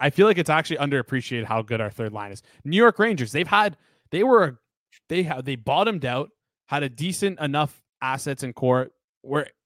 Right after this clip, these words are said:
able to go out and sign guys. Their third line is Nick Bonino, Johnny Brodzinski, and Will Q-,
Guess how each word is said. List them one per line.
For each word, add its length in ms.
able 240
to 120
go 240
out 140
and 140
sign 300
guys. 420
Their 200
third 240
line 320
is 160
Nick 240
Bonino, 480
Johnny 400
Brodzinski, 760
and 160
Will 260
Q-, 80